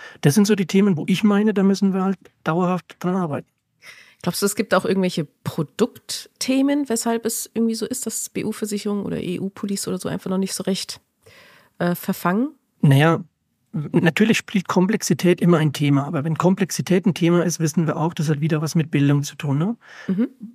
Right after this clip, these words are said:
Speaker 1: Wenn du heute jemanden Unbedarftes fragst, was ist Berufsunfähigkeit? Der Name ist natürlich schon eine, eine Herausforderung.
Speaker 2: <laughs>
Speaker 1: Dann wird sich jemand, der nicht aus der Branche ist, da
Speaker 2: Das
Speaker 1: immer
Speaker 2: stimmt.
Speaker 1: schwer tun, ne?
Speaker 2: Ja,
Speaker 1: Das
Speaker 2: ja.
Speaker 1: ist halt einfach echt ein Thema.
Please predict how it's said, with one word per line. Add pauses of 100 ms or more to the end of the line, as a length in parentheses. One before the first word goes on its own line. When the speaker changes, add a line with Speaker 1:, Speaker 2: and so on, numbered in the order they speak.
(200)
Speaker 1:
Wenn
du
heute
jemanden
Unbedarftes
fragst,
was
ist
Berufsunfähigkeit?
Der
Name
ist
natürlich
schon
eine,
eine
Herausforderung. (260)
Speaker 2:
<laughs>
Speaker 1:
Dann (720)
wird
sich
jemand,
der
nicht
aus
der
Branche
ist, (480)
da
Speaker 2:
Das
Speaker 1:
immer
Speaker 2:
stimmt.
Speaker 1:
schwer
tun,
ne? (340)
Speaker 2:
Ja,
Speaker 1:
Das
Speaker 2:
ja.
Speaker 1:
ist
halt
einfach
echt
ein
Thema.